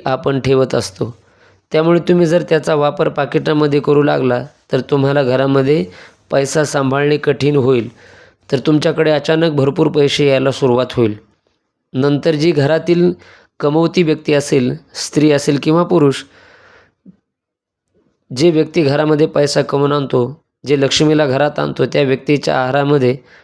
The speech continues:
खाण्यापिण्यामध्ये हा छोटासा बदल करा. जर तुमचा शुक्र मजबूत होईल, भाग्य मजबूत बनेल आणि चमकेल देखील. प्रत्येक क्षेत्रातून लक्ष्मी आकर्षित होऊ शकते. आपली बुद्धी अशा प्रकारे बदलते की आपण योग्य निर्णय घेतो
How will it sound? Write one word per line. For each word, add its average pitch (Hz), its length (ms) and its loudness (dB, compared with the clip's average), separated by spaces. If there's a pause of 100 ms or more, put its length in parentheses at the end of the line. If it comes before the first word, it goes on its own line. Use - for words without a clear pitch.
(140)
खाण्यापिण्यामध्ये 147 760 0
हा 131 160 -2 (120)
छोटासा 135 380 -4
बदल 131 320 0
करा. 123 280 -2 (640)
जर 147 120 0
तुमचा 151 380 0
शुक्र 156 320 0
मजबूत 143 420 2
होईल, 131 340 0 (460)
भाग्य 127 420 -2
मजबूत 139 340 2
बनेल 127 420 0 (380)
आणि 135 260 0
चमकेल 131 520 -2
देखील. 117 340 -2 (480)
प्रत्येक 156 360 -2
क्षेत्रातून 147 600 0
लक्ष्मी 139 380 0
आकर्षित 135 520 -2
होऊ 123 160 2
शकते. 127 500 -4 (380)
आपली 151 320 0
बुद्धी 139 320 0
अशा 147 260 0
प्रकारे 143 400 0
बदलते 139 680 0 (380)
की 139 80 0
आपण 135 300 0
योग्य 135 340 2
निर्णय 127 360 2
घेतो 117 460 -2